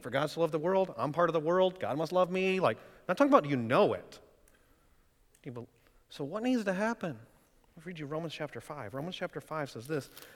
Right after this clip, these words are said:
and, and Romans chapter five, verse five. It'll be on the screen. "Hope does not put us to shame because God's love has been poured into our hearts through the Holy Spirit who's been given to us."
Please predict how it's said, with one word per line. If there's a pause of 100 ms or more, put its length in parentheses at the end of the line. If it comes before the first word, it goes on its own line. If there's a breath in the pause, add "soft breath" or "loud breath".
and,
and
Romans
chapter
five,
verse
five.
It'll
be
on
the
screen. (1500 soft breath)
"Hope
does
not
put
us
to
shame
because
God's
love
has
been
poured
into
our
hearts (380 loud breath)
through
the
Holy
Spirit
who's
been
given
to
us."